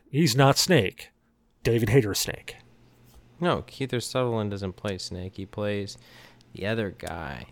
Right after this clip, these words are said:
Speaker 1: Oh,
Speaker 2: Big
Speaker 1: oh, that's the
Speaker 2: Boss.
Speaker 1: argument. He's not, he's not actually Snake. He's the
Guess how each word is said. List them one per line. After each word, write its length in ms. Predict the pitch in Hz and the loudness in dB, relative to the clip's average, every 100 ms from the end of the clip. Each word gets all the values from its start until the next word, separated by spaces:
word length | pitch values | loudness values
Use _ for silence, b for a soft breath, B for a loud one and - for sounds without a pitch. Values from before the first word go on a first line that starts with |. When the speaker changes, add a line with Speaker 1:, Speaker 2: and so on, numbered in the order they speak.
| - | 4
Speaker 1:
Oh, 340 | 196 143 123 | 8 10 8
Speaker 2:
Big 80 | - | 6
Speaker 1:
oh, 220 | 139 120 | 4 4
that's 320 | 123 143 - | 6 4 2
the 100 | - | 4
Speaker 2:
Boss. 80 | 139 | 6
Speaker 1:
argument. 400 | 123 123 117 101 | 6 4 0 -4
He's 160 | 101 110 | -2 6
not, 200 | 147 143 | 8 8
he's 200 | 139 120 | 6 6
not 160 | 139 | 8
actually 460 | 139 143 - 139 131 | 10 8 6 4 4
Snake. 480 | - - 135 127 - | 4 4 6 6 4
He's 220 | 135 113 | 2 2
the 180 | 123 | 2